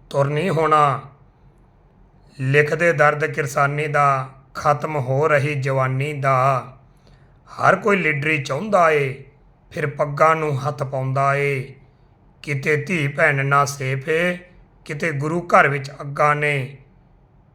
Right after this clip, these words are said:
ਚਿੜੀ ਸੋਨੇ ਦੀ ਨੂੰ ਵੇਚ ਕੇ ਖਾ ਲਿਆ ਏ, ਇਨ੍ਹਾਂ ਬਾਹਰੋਂ ਆਏ ਠੱਗਾਂ ਨੇ।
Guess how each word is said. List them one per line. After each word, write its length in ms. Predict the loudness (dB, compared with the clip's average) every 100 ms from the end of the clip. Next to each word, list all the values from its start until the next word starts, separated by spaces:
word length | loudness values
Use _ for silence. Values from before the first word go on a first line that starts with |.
| _
ਚਿੜੀ 320 | -8 -2 -2
ਸੋਨੇ 460 | -2 -4 -4 -2 -2
ਦੀ 200 | -2 -6
ਨੂੰ 260 | -4 -4 -2
ਵੇਚ 240 | -2 -4
ਕੇ 200 | -6 -6
ਖਾ 220 | -2 0
ਲਿਆ 320 | 0 2 2
ਏ, 400 | 4 2 0 -6 -16 -20 _ _ -10
ਇਨ੍ਹਾਂ 300 | -4 2 4
ਬਾਹਰੋਂ 500 | 4 4 4 2 2
ਆਏ 200 | 4 2
ਠੱਗਾਂ 460 | 0 -6 -2 0 0
ਨੇ। 540 | 0 -2 -2 -4 -8